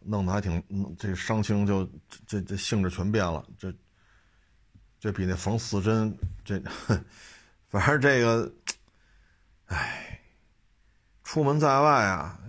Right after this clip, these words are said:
这公交司机，反正我坐公交车没遇见过这样的，说有座儿不坐，那他妈我不开了，我还真没遇见过。啊，老人呢，你有座儿让他坐，他要说不坐，他也都说：“啊，就一两站我就下了啊，不坐。”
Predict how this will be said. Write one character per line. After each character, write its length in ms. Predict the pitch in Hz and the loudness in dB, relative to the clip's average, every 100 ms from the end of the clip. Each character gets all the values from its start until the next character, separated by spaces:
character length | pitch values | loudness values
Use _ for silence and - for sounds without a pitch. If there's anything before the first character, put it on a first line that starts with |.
| 131 | -14
这 140 | - 101 | -6 -4
公 180 | 131 | 0
交 160 | 135 135 | 2 2
司 220 | 123 135 | 2 -2
机， 320 | 123 135 120 - | 0 2 2 -2
反 140 | 95 104 | -4 0
正 180 | 127 98 | 2 2
我 140 | 101 | 0
坐 180 | 98 139 | 2 4
公 140 | 104 | 4
交 160 | 104 95 | 4 2
车 180 | 90 92 | 2 2
没 160 | 90 | 4
遇 160 | 104 98 | 4 2
见 140 | 78 | 0
过 80 | 73 | -2
这 100 | 69 | -4
样 160 | 67 50 | -6 -8
的， 80 | - _ _ _ _ _ _ | -14 _ _ _ _ _ _
说 160 | - 98 | -4 0
有 160 | 95 85 | 0 2
座 100 | 104 | 0
儿 60 | |
不 140 | 90 101 | 0 2
坐， 320 | 95 - - - | 0 -2 -10 -8
那 260 | 104 87 | -4 -2
他 60 | 101 | -2
妈 80 | 104 | -2
我 100 | 60 | -4
不 140 | 90 | -10
开 180 | - 120 | 0 2
了， 300 | 110 69 - _ _ _ _ | 2 -2 -10 _ _ _ _
我 140 | - | -8
还 80 | 85 | -8
真 160 | 90 98 | -4 -2
没 120 | 85 | -2
遇 140 | 76 - | -4 -10
见 80 | - - | -16 -20
过。 1200 | _ _ _ _ _ _ _ _ _ _ _ - | _ _ _ _ _ _ _ _ _ _ _ -20
啊， 80 | - _ _ _ - | -20 _ _ _ -2
老 260 | 92 92 | 0 2
人 220 | 95 113 | 2 2
呢， 300 | 151 147 120 | 4 6 6
你 180 | 101 101 | 4 4
有 160 | 101 90 | 4 4
座 160 | 113 | 4
儿 60 | 139 | 4
让 80 | 113 | 4
他 100 | 135 | 2
坐， 320 | 131 104 - - _ | 4 2 0 -8 _
他 120 | - 120 | -4 2
要 60 | |
说 80 | 120 | 2
不 200 | 120 113 | 4 2
坐， 160 | 131 92 | 4 4
他 80 | |
也 40 | 113 | 4
都 120 | 110 | 2
说 200 | - 123 - | 0 -2 0
：“啊， 80 | |
就 80 | 104 | -2
一 140 | 139 147 | 2 2
两 160 | 87 | 2
站 120 | 123 | 0
我 60 | 104 | 0
就 60 | 117 | -2
下 240 | - 139 | -2 -4
了 80 | - _ | -6 _
啊， 100 | 90 | -10
不 140 | 101 | -8
坐。” 180 | 117 | -6